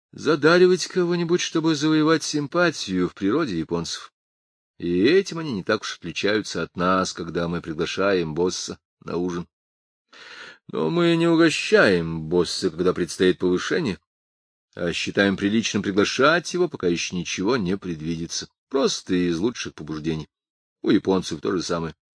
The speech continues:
Они считают, что если делаешь подарок заранее, то это не взятка, а именно подарок. Сначала завязывают дружбу, а уж потом начинают оказывать давление.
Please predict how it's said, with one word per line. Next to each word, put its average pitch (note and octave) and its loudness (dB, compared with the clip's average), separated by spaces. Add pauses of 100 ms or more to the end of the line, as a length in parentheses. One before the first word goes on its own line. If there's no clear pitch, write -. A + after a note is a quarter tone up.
(640)
Они G#2+ 0
считают, A#2+ 2
что - -2
если G2+ 2
делаешь G#2 4
подарок F#2 2
заранее, F2 4
то B2 -2
это A#2 -2
не D#2+ -4
взятка, D#2 -2
а D#2 -2
именно F2 -4
подарок. D2+ -6 (380)
Сначала - -2
завязывают D#2+ 0
дружбу, D#3+ -6 (800)
а F#2 -12
уж D#2+ -8
потом F#2 -4
начинают F2 -4
оказывать E2 -4
давление. D#2+ -2